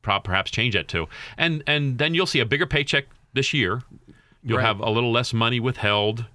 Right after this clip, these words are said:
Speaker 1: from you for next year. So your, your refund might end up being the same, but at least you got more money
Speaker 2: You
Speaker 1: throughout
Speaker 2: got
Speaker 1: the
Speaker 2: more
Speaker 1: year.
Speaker 2: money throughout the year.
Speaker 1: Right. Got it.
Speaker 2: Then we can buy more stuff.
Speaker 1: Buy, yes, and that's our job.
Speaker 2: <laughs> That's our job.
Speaker 1: That's what we need to be doing is
Speaker 2: Mm-hmm.
Speaker 1: buying more
Speaker 2: Buying more
Speaker 1: stuff.
Speaker 2: stuff.
Speaker 1: <laughs> That's right.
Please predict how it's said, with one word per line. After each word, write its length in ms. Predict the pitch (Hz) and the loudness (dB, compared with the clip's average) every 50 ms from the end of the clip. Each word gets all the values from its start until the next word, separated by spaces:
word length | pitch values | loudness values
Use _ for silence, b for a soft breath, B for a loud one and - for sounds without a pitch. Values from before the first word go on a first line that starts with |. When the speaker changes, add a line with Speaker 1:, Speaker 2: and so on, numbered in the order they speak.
| _ | _
Speaker 1:
from 240 | _ - 101 98 101 | _ -4 -2 0 0
you 160 | 101 104 110 | 0 0 0
for 160 | 107 - 117 | 0 -2 -2
next 300 | 113 110 110 101 - - | 0 0 0 -2 -2 -4
year. 120 | 90 90 90 | -2 -2 -2
So 140 | - - 113 | 0 -2 0
your, 180 | 107 110 98 B B B B B | 0 0 -2 B B B B B
your 140 | 120 120 | -4 -2
refund 400 | 117 147 196 202 - 151 127 120 | 0 0 0 0 0 0 0 2
might 180 | 117 123 127 123 | 2 2 2 2
end 140 | 123 120 120 | 2 2 0
up 100 | 110 92 | 0 0
being 240 | 127 120 117 110 101 | 0 0 2 2 0
the 80 | 92 | 0
same, 320 | - - - 165 170 143 110 | 0 0 0 2 2 2 0
but 120 | 110 92 | -2 -2
at 60 | 82 | -2
least 200 | 117 151 147 - | -2 -2 0 0
you 60 | 131 | 0
got 120 | 123 120 120 | 0 0 2
more 140 | 117 110 104 | 0 0 2
money 180 | 107 120 123 | 2 2 0
Speaker 2:
You 40 | 110 | 0
Speaker 1:
throughout 160 | - 110 98 - | 0 2 2 2
Speaker 2:
got 60 | - | 2
Speaker 1:
the 40 | - | 2
Speaker 2:
more 100 | - - | 2 2
Speaker 1:
year. 40 | - | 2
Speaker 2:
money 200 | 143 139 143 135 | 2 0 0 -4
throughout 280 | - - 139 131 127 | -2 0 0 0 0
the 100 | - - | 0 -4
year. 220 | 127 120 107 87 87 | -4 -4 -4 -4 -4
Speaker 1:
Right. 280 | 92 85 80 69 - - - _ _ | -2 -2 -2 -2 -4 -12 -20 _ _
Got 240 | - 87 82 78 - | 0 0 0 0 -2
it. 80 | - - - - _ _ | -6 -14 -18 -20 _ _
Speaker 2:
Then 180 | 117 135 139 139 | -4 -2 -2 0
we 80 | 135 | -2
can 140 | 131 - 135 | 0 -2 -2
buy 180 | 120 127 123 127 | -2 0 -2 -2
more 160 | 127 123 120 | 0 -2 -2
stuff. 480 | 120 - - - 107 - - - - - _ _ | -4 -4 -4 -4 -6 -6 -6 -14 -20 -20 _ _
Speaker 1:
Buy, 300 | - 98 92 104 101 107 - - | -8 0 2 4 4 4 2 2
yes, 300 | 120 123 123 - - - | 2 2 2 2 0 -2
and 120 | 98 98 | 0 2
that's 180 | 113 120 117 123 | 2 2 4 2
our 100 | 127 139 | 2 2
job. 420 | 135 185 160 104 73 64 67 - | 4 2 2 2 0 -4 -6 -6
Speaker 2:
<laughs> 20 | |
That's 220 | - 131 127 123 - | -4 -4 -4 -2 0
our 100 | 147 147 | -2 0
job. 220 | 139 160 160 147 127 | 2 2 2 2 2
Speaker 1:
That's 200 | 104 113 - - | 2 0 0 0
what 100 | 117 113 | 0 2
we 160 | 117 131 135 | 2 2 2
need 200 | 131 131 135 131 | 2 2 2 2
to 60 | 143 | 2
be 100 | 143 180 | 0 0
doing 320 | 180 185 226 175 107 90 87 | 0 2 2 2 2 2 0
is 200 | 95 98 113 127 | 0 0 0 0
Speaker 2:
Mm-hmm. 100 | 156 180 185 - - | 0 0 -4 -6 -2
Speaker 1:
buying 200 | - 104 110 113 113 | 0 2 2 4 2
more 100 | 120 120 | 2 2
Speaker 2:
Buying 120 | 127 135 135 | 0 0 0
more 100 | 131 135 | 0 0
Speaker 1:
stuff. 400 | 160 127 - - 123 110 - - | 0 0 0 0 0 -2 -2 -2
Speaker 2:
stuff. 180 | - 123 - | -8 -8 -4
Speaker 1:
<laughs> 20 | - | -2
That's 360 | 160 127 - - - 127 - | -4 -2 -2 -4 -6 -2 -2
right. 160 | 120 90 - | -2 -4 -4